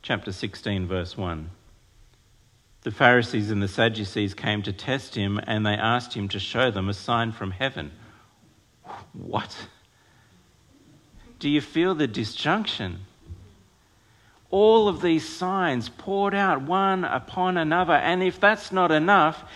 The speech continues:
he feeds five thousand with more left over at the end than there were at the beginning. And then he does it again with four thousand and men and, uh, women and children besides. More at the end than there was at the beginning. A superabundance of an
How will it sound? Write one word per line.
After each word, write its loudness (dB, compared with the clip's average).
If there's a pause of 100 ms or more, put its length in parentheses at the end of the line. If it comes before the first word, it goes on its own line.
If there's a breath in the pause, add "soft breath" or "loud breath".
(260 loud breath)
he 2
feeds 2
five 6
thousand 2
with 6
more 6
left 0
over 2
at 0
the 2
end -2
than 0
there 0
were -2
at -6
the -10
beginning. -8 (260 loud breath)
And 0
then 2
he 0
does 4
it 4
again 0
with -6
four 0
thousand 0
and 2
men 2
and, 0
uh, 4
women 2
and -2
children -2
besides. -4 (280 loud breath)
More 4
at -6
the -2
end 0
than -2
there -2
was -6
at -10
the -10
beginning. -8 (300 loud breath)
A -4
superabundance -4
of -2
an -4